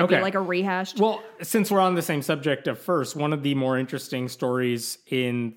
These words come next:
Speaker 2: like, the evangelical world or Southern
Speaker 1: Wait, can
Speaker 2: Baptist
Speaker 1: I,
Speaker 2: world.
Speaker 1: can I just give a
Speaker 2: Yeah,
Speaker 1: quote
Speaker 2: please.
Speaker 1: from, from Rohr?
Speaker 2: Yeah.
Speaker 1: Um, they said, um, for, uh, they now are, like, doing their, uh,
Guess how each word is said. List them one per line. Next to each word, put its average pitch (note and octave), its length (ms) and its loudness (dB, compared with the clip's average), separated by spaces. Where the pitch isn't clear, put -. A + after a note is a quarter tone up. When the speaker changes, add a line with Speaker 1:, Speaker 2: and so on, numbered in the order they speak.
Speaker 2:
like, A2+ 220 -6
the A#2+ 120 -6
evangelical A#2+ 840 -6
world A2+ 220 -10
or E3 120 2
Southern D#3+ 400 0
Speaker 1:
Wait, C4+ 180 4
can C#4 120 4
Speaker 2:
Baptist B3 220 4
Speaker 1:
I, - 40 -4
Speaker 2:
world. B3+ 140 2
Speaker 1:
can C#4 100 4
I B3 80 4
just B3+ 160 0
give A3 100 4
a - 40 6
Speaker 2:
Yeah, - 80 2
Speaker 1:
quote G#3+ 180 2
Speaker 2:
please. C3 80 -2
Speaker 1:
from, G#3 200 0
from G#3+ 240 -2
Rohr? F#3+ 440 0
Speaker 2:
Yeah. G3 180 2
Speaker 1:
Um, F#3+ 140 0
they G#3+ 120 2
said, G3+ 480 0
um, G#3 380 0
for, B3+ 200 -4
uh, G3 320 2
they G#3 420 2
now G3+ 300 2
are, F#3 100 2
like, F3+ 380 -4
doing F#3+ 320 -2
their, E3 340 -2
uh, B2 420 -6